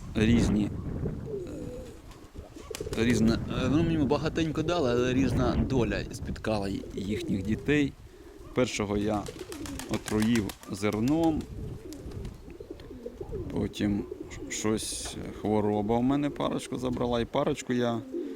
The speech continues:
в різні, е, відправив на Донецьку область. Попросили конкретно з-під цієї, просили голубки, чому вони поїхали туди. Ні, одного, чого парочку, одного відправив.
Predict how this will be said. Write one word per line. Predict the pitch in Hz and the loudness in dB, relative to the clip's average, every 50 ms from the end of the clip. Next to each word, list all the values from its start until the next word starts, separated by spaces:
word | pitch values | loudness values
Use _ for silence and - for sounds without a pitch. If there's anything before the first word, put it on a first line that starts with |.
| - - - - | -10 -12 -6 0
в | 110 110 | 4 6
різні, | 117 117 104 95 101 107 107 | 6 6 6 4 2 2 2
е, | 92 - - - - - - - - - - - - - - - - - 311 294 269 - 349 - - - - - - - - - 107 104 101 101 | 0 -4 -10 -14 -16 -16 -18 -16 -16 -14 -12 -12 -12 -12 -14 -12 -8 -8 -6 -6 -6 -8 -10 -12 -12 -14 -16 -16 -16 -18 -16 -12 -10 -8 -6 -4
відправив | 107 117 - - - 113 113 113 110 107 104 98 - 95 - - | -4 -4 -4 -4 -2 0 0 2 0 0 -2 -4 -6 -8 -8 -6
на | 101 | -4
Донецьку | 104 101 104 110 113 113 110 - - - 110 | -4 -2 -2 -2 -2 -2 -4 -6 -6 -6 -4
область. | 107 107 101 98 - - - - - - - - - 349 370 370 349 311 254 - - - - - - 269 262 247 214 - - - - - 349 339 349 - - 349 330 302 - - 480 427 370 349 359 311 285 262 - - - - - | -4 -2 -2 -2 -4 -4 -4 -4 -4 -6 -6 -6 -6 -6 -6 -6 -6 -6 -8 -12 -14 -14 -16 -12 -12 -12 -10 -10 -12 -12 -12 -12 -14 -12 -14 -14 -14 -14 -14 -14 -16 -16 -14 -10 -10 -8 -8 -8 -10 -10 -12 -14 -14 -16 -16 -10 -10
Попросили | - - - 110 110 104 - - 127 120 107 110 | -10 -6 -2 -2 -2 -2 0 2 2 2 2 0
конкретно | 101 - 87 101 101 - 113 117 113 - 110 104 | -2 -2 -4 -2 -2 0 -2 -2 -2 -2 -4 -4
з-під | - - - 107 98 - - - - - - - | -4 -2 -4 -4 -4 -4 -6 -8 -8 -8 -10 -6
цієї, | - 107 107 104 101 95 92 90 | -4 -4 -2 0 0 -2 -2 -4
просили | - - - - - - 98 98 87 87 | -6 -8 -10 -8 -8 -8 -8 -8 -6 -6
голубки, | 92 92 98 117 117 - - - - - | -6 -4 -2 -4 -4 -4 -8 -8 -8 -6
чому | - - - - 98 104 | -6 -6 -4 -2 -2 -2
вони | 101 95 98 101 | 0 0 0 0
поїхали | 104 98 101 101 101 101 98 90 - - 90 - - - | 0 0 0 -2 0 0 -2 -4 -4 -6 -6 -8 -8 -8
туди. | - - - - - - - - - - - - - - - - - 415 - 320 349 349 349 - - - 277 233 220 240 - - - - - - - - - - - - - - - - - - - - - - | -8 -6 -8 -8 -10 -12 -14 -14 -14 -14 -16 -16 -18 -16 -16 -16 -12 -12 -12 -12 -10 -12 -12 -12 -12 -12 -14 -14 -14 -16 -18 -18 -18 -20 -18 -18 -18 -18 -16 -14 -14 -14 -14 -14 -14 -12 -12 -12 -12 -14 -4 0
Ні, | 110 110 104 | 2 4 4
одного, | 104 113 135 151 156 131 98 90 87 | 4 4 4 6 4 4 4 2 -2
чого | - - 117 98 | -2 -2 -2 -2
парочку, | - 87 - 82 80 - 101 117 | -2 -4 -4 -6 -6 0 0 2
одного | 123 120 117 104 95 - - - | 2 4 2 2 2 -2 -6 -10
відправив. | - - - - - - - - | -10 -10 -10 -6 -6 -4 -4 -4